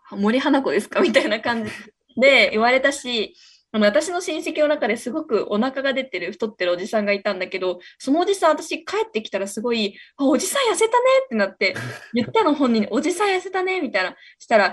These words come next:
Speaker 1: 「いや、お前アメリカのサイズで俺を測るな」みたいな <laughs> 言われたのが、すごい逆カルチャーショックだった。<laughs>
Speaker 2: ああ、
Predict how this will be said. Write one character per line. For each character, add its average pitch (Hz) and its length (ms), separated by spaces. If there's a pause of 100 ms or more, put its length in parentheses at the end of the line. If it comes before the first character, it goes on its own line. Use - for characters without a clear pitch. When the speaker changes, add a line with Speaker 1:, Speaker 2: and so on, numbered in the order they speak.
(160)
Speaker 1:
「い 214 60
や、 202 100
お 196 60
前 185 160
ア 185 60
メ 214 120
リ 277 100
カ 294 120
の 302 100
サ 311 160
イ 285 60
ズ 277 80
で 208 60
俺 208 180
を - 20
測 262 300
る 240 80
な」 190 120
み 180 120
た - 80
い - 20
な 339 560
<laughs> 127 380 (420)
言 220 120
わ 240 100
れ 262 100
た 262 120
の 240 120
が、 220 300
す - 100
ご 196 140
い - 20
逆 185 240
カ 196 100
ル 185 120
チ 175 100
ャ 180 40
ー - 20
シ 208 120
ョ 208 40
ッ - 20
ク - 120 (200)
だ - 80
っ - 20
た。 330 60 (640)
<laughs> - 0 (100)
Speaker 2:
あ 110 340
あ、 - 20